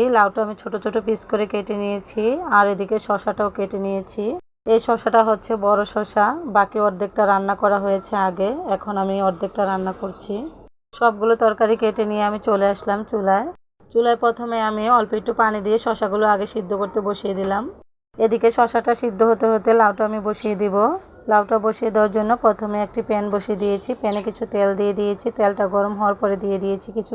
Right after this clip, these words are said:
পেঁয়াজ কুচি। পেঁয়াজগুলো হালকা কিছুক্ষণ ভেজে নিয়ে এর মধ্যে দিয়ে দিব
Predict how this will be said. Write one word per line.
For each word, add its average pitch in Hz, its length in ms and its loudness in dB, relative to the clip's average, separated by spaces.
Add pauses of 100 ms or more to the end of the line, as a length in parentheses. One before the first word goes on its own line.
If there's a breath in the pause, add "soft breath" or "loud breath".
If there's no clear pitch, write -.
পেঁয়াজ 196 220 -2 (100)
কুচি। 202 280 -8 (840)
পেঁয়াজগুলো 233 420 4 (100)
হালকা 220 320 0
কিছুক্ষণ 240 420 -6
ভেজে 214 260 4
নিয়ে 226 180 2
এর 214 120 0
মধ্যে 208 260 0
দিয়ে 208 140 4
দিব 190 160 2